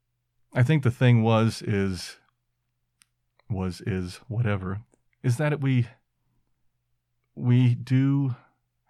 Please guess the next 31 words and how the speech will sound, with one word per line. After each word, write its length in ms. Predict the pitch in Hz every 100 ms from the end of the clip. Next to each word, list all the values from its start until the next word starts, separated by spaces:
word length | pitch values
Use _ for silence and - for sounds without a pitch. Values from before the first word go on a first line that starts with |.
| -
have 180 | 110 117
changes 560 | - 160 202 - -
in 100 | 95
our 80 | 98
life. 300 | - - -
We 120 | 120 113
have 180 | 120
limitations 680 | 110 113 110 - 104 - -
sometimes. 560 | - 95 - - - -
And 280 | 120 117 - _ - - - -
I 100 | 117
do 200 | 113 131
believe 300 | 123 113 104
all 180 | 107 107
of 80 |
us 180 | 101 -
heal, 340 | - 123 135 123
and 100 | 110
I 80 |
believe 300 | 104 113 120 117
I 180 | 117 127
still 320 | - 127 127
will 260 | 110 107
eventually 560 | 107 104 107 - 107 104
fully 440 | - - 104 107
heal. 480 | 110 - 104 113 139 _ - _
Most 400 | 110 107 117 135
people 260 | - 120 117
heal 380 | - 120 110 107
long 440 | 113 135 135 123
before 580 | 107 92 - 98 101